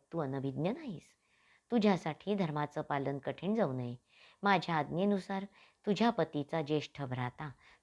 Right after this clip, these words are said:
तुला पुत्र प्रदान करण्यास्तव आज रात्रीच्या समयी तुझ्या शयन मंदिरात येईल."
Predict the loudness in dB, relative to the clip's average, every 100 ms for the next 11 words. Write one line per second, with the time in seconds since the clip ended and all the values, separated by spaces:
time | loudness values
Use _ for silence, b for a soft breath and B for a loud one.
0 | -2 0 0 0 -2 0 0 2 0 0
1 | -2 -4 -2 -4 -4 -8 -8 -8 b b
2 | b 0 0 0 -2 0 -2 0 -2 -4
3 | -6 -6 -6 -4 -4 -2 -2 -2 -2 -2
4 | -2 -4 -6 -8 -16